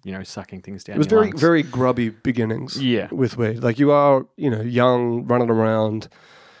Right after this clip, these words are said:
Speaker 2: hitting the springers, which for anyone from overseas, it's not from Victoria. I don't even know if it's just a Victorian thing, but where you use a Springvale juice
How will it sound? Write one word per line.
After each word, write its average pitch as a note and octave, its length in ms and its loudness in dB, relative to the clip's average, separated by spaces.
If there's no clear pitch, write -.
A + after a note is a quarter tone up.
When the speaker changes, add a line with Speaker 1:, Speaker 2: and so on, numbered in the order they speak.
Speaker 2:
hitting B2+ 200 -2
the A#2+ 80 2
springers, A#2 760 0
which - 260 -4
for A2+ 380 0
anyone A#2 320 4
from A2 440 -2
overseas, A#2 560 -2
it's D3 160 -6
not A#2 180 -2
from G#2+ 540 -4
Victoria. A#2 540 2
I A#2+ 40 0
don't B2 140 0
even G#2 160 -4
know A2 140 0
if G#2+ 80 -6
it's D3 140 -8
just - 160 -6
a - 20 -10
Victorian A#2+ 380 0
thing, A2 180 -2
but A2+ 180 -2
where B2+ 140 0
you A#2 80 4
use A#2 120 2
a G#2+ 60 -2
Springvale A#2+ 880 2
juice - 500 -2